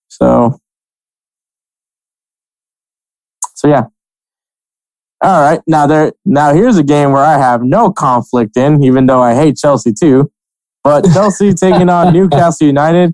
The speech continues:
Speaker 1: I need Chelsea to completely obliterate Newcastle United. I need them to go down a peg. I need them to find some, lose all the form, get depressed, and go back into the relegation zone because now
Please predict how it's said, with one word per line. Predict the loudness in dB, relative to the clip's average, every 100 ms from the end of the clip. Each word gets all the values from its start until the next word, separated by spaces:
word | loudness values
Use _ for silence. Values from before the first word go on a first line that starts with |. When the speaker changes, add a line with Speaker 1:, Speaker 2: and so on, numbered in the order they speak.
| -8 _ _
Speaker 1:
I | -2 0 2
need | 0 0
Chelsea | 0 0 0 -2
to | 0 -2
completely | 0 -2 0 0 2 2 2 0
obliterate | -2 0 2 2 2 0
Newcastle | 0 0 -2 0 0
United. | 0 0 0
I | 2
need | 0 0
them | 0
to | 2
go | 0
down | 0 0 0
a | -2
peg. | -2 0
I | 0 0
need | 0
them | -2 -2
to | -2
find | -2 -2
some, | -2 -6 -6 _ _ _ _ _ -6 0
lose | 2 2 2 0
all | 0
the | -2
form, | -2 -2 0 -2 -6 _ _ _ -2
get | -2
depressed, | -2 -2 0 0 0 -2
and | 0
go | 0
back | 0 0 0
into | -2 0
the | 0
relegation | 0 0 0 0 -2
zone | -2 -2 -2 -6 _ _ -4
because | 0 0 0 0
now | 0 0 0